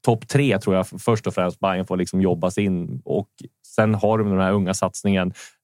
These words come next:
Eh, man måste få sälja några spelare, så jag tror att han hade varit perfekt för, för dem nu, liksom.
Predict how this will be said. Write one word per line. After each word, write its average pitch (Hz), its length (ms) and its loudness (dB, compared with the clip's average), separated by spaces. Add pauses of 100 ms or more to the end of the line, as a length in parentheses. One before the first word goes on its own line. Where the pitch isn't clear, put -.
Eh, 92 60 2
man 92 200 2
måste 95 240 0
få 92 100 -4
sälja 92 300 2
några 90 200 2
spelare, 90 400 0
så - 80 -2
jag 95 60 -2
tror 87 160 0
att - 100 -4 (240)
han 98 100 0
hade 98 140 2
varit 101 220 2
perfekt 104 400 -2
för, - 220 -4
för 87 160 -2
dem 90 180 0
nu, 95 160 2
liksom. - 260 -6